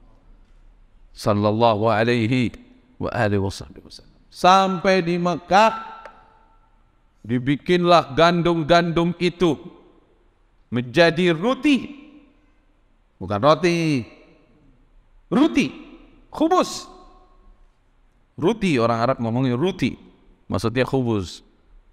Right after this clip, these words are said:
Kalau kita roti, tak megang.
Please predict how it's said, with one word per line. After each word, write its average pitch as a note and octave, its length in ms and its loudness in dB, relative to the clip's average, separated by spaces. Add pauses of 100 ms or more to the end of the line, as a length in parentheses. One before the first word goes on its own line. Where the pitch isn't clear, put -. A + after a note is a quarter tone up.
(640)
Kalau G2 220 -2
kita G#2 240 0
roti, A#2 640 0 (760)
tak F2 220 -4
megang. G#2+ 500 0